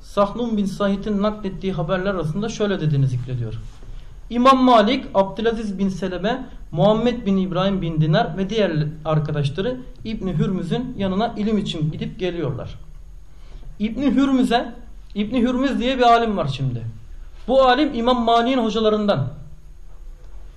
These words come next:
İmam Malik ve Abdülaziz bir şey sorduklarında, Abdülaziz bin Dinar,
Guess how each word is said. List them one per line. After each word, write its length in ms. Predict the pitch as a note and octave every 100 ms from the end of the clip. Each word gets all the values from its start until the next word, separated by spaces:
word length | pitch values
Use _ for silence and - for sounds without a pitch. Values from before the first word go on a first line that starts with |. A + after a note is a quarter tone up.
| - -
İmam 320 | F#3+ A#3 C4+
Malik 360 | C4 C4+ D4+ D#4+
ve 60 | C#4
Abdülaziz 640 | C4 C4 B3+ C4+ D4+ A3+
bir 140 | B3
şey 200 | B3 D4
sorduklarında, 840 | C#4+ B3 F#3+ F#3+ F#3 E3+ F3+ A#3 D#4 -
Abdülaziz 560 | F3 D#3+ F3 F3+ F#3 E3
bin 160 | E3+
Dinar, 240 | D#3+ D#3